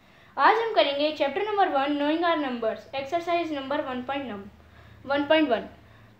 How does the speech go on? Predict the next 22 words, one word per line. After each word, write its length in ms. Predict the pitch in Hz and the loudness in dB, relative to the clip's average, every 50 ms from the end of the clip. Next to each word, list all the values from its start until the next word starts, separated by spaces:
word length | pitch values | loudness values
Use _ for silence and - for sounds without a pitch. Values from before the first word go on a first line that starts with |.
| _ - - - - | _ -20 -20 -4 2
आशा 300 | 277 294 330 320 392 381 | 2 2 4 4 4 4
करता 260 | 370 359 370 359 349 | 4 4 4 6 6
हूं 240 | 349 359 359 381 370 - - - - 320 | 6 6 4 2 0 -4 -8 -10 -4 -2
इस 160 | 381 381 - 370 | -2 -2 0 2
video 280 | 370 370 370 370 370 | 2 4 4 4 2
को 80 | 359 359 | 2 2
देखने 320 | 294 330 311 320 311 320 | 0 0 0 0 -2 -2
के 140 | 311 320 302 | -2 0 0
बाद 320 | 277 254 247 247 208 - | 2 2 0 0 -2 -2
आपको 280 | 240 254 254 254 - 285 | 0 0 0 0 -4 -6
दू-, 140 | 233 277 277 | -6 -4 0
कोई 140 | 285 285 285 | 0 0 0
दूसरा 360 | 233 269 277 277 - 359 359 370 | 0 -4 -8 -6 -2 0 0 0
video 300 | 349 339 311 277 294 285 | 0 0 -2 -2 -2 -2
देखने 320 | 262 254 254 254 247 254 254 | -2 -2 -2 -2 -6 -8 -8
की 200 | 254 262 262 240 | -10 -10 -8 -8
ज़रूरत 320 | 240 226 247 311 311 - - | -6 -4 -4 -4 -4 -6 -8
नहीं 220 | 294 277 277 269 269 | -8 -8 -8 -10 -10
पड़ेगी। 380 | 247 226 208 196 190 180 185 - - - - - - - - - - | -10 -8 -8 -10 -10 -12 -16 -18 -20 -20 -20 -20 -20 -20 -20 -20 -8
So 140 | - 311 349 | -4 -2 0
let's 340 | 339 311 277 - - - - | 2 2 2 0 -2 -6 -6
start। 340 | - 254 196 175 - - | -4 -4 -4 -4 -6 -12